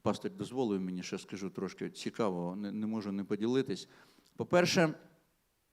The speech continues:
це єдине послання, яке апостол Павел написав своєю рукою. Обично він диктував своїм учням, і в кінці він підписував.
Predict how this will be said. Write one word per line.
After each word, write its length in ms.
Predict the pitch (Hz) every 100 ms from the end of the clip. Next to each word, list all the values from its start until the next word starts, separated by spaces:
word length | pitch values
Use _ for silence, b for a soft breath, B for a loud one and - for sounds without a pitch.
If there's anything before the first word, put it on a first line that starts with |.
| - - 127
це 180 | -
єдине 380 | 131 127 160 160
послання, 540 | 139 123 - 117 113 107
яке 320 | 107 107 143
апостол 440 | 127 131 - 110
Павел 300 | 131 131 120
написав 420 | 113 - - 120
своєю 300 | 113 107 101
рукою. 400 | 101 98 87 80 - - b b b b
Обично 440 | - 117 190 - 131
він 200 | 147 127
диктував 560 | 131 - 160 196 262
своїм 360 | - 175 151 143
учням, 440 | 127 - 95 95 - b b
і 120 | 135
в 60 | 127
кінці 560 | - 156 - 226 247 - b b b b
він 320 | 113 160 165 131
підписував. 760 | - 135 135 113 - 85 76